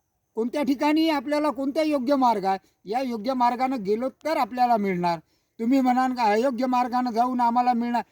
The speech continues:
असं होणार नाही. आपल्याला दिल्ली जायचं आहे आणि आपण चाललो मुंबईला, तर हे दिल्लीजवळ येईल का?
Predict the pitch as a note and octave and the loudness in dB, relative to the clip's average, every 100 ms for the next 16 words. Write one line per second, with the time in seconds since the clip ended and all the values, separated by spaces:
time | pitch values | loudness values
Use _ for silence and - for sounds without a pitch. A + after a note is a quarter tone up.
0 | _ - G3+ C#4 B3+ C4+ C4 C4 B3 B3+ | _ -8 -4 0 0 0 -2 0 -2 -2
1 | C4 B3+ E3 G3+ B3 C4+ A#3+ B3 A3 B3 | -6 -6 -4 -4 -2 0 2 2 2 0
2 | G3+ G#3+ G#3 _ _ A3 B3 A#3+ C4+ A#3+ | 2 2 0 _ _ -4 -2 -2 -2 -2
3 | C4 C4 C4 B3 B3+ C4 B3+ A3+ G3+ F#3+ | -2 0 0 2 2 2 0 2 0 0
4 | - _ _ B3+ G3+ G3+ C4+ A3+ D#3+ F#3+ | -6 _ _ -6 -2 0 -2 -6 -8 -4
5 | A#3 C4 A#3 C4+ B3+ C4 D4 A3 F#3 | -2 0 2 2 0 2 0 0 -2